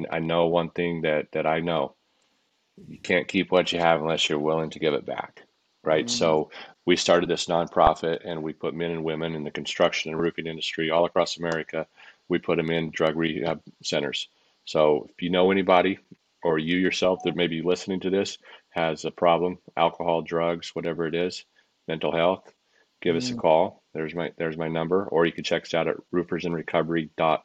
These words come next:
Speaker 1: org. Uh, again, we are a nonprofit, so we live off of, off of donations. Um, but we put numerous men and women in, in, uh, rehabs. Currently, right now, I think we have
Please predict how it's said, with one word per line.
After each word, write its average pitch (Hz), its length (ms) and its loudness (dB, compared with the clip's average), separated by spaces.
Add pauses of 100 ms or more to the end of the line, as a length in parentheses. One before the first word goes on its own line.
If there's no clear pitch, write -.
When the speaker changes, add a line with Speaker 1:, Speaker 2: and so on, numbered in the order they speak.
(120)
Speaker 1:
org. 92 420 4 (600)
Uh, 76 220 2 (200)
again, 90 160 0
we 82 100 2
are 82 140 6
a 82 40 4
nonprofit, 82 600 2
so - 140 -8
we 73 200 -6 (200)
live 85 240 2
off 80 200 0
of, 76 160 -6 (140)
off 80 180 -4
of 82 60 -14
donations. 85 600 -2 (500)
Um, 78 300 -2 (880)
but 87 200 4
we 82 100 -4
put - 560 -6
numerous 90 400 -6
men 85 100 -6
and 80 80 -6
women 82 220 -6
in, 80 260 -6
in, 80 200 -6
uh, 76 200 -4 (540)
rehabs. 85 380 0 (340)
Currently, 82 360 2
right 80 220 2
now, 82 160 2
I 82 60 0
think 78 160 -10
we 82 100 -4
have 78 300 -2